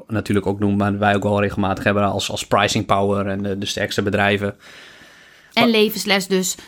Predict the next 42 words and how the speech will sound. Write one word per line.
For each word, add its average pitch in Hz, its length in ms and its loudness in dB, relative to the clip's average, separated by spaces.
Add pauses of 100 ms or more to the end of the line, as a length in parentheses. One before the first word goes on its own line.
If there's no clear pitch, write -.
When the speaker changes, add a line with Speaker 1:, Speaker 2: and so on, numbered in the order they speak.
Speaker 2:
zorg 240 320 2
dat 226 160 -4
je 220 80 -4
gewoon 202 260 -2
ergens - 320 -2
goed - 220 -4
in 233 120 2
bent, 180 500 0 (600)
wat 208 260 0
nog 220 220 2
in 226 100 0
de 214 100 0
toekomst 208 420 0
ook 233 200 0
nodig 190 320 0
is. 190 460 -6 (140)
Speaker 1:
Ja. 117 280 0 (200)
Speaker 2:
Leer 220 300 0
jezelf 208 380 0
een, 202 200 -2
eh, 185 240 0
een 202 100 -6
skill 233 300 0
aan 196 480 -2 (580)
en 233 160 0
dan 226 280 2
dek 240 220 0
je 226 120 -4
jezelf 208 380 0
ook 226 120 -2
persoonlijk 277 440 2
in. 226 240 -4 (180)
Speaker 1:
Ja, - 240 0
en 135 100 -4
dat 143 160 2
dat 123 200 0
dus, 135 180 2
eh, 123 260 2
in 127 140 0
tienduizend 127 440 2
uur 117 120 -4
kan. 156 240 -2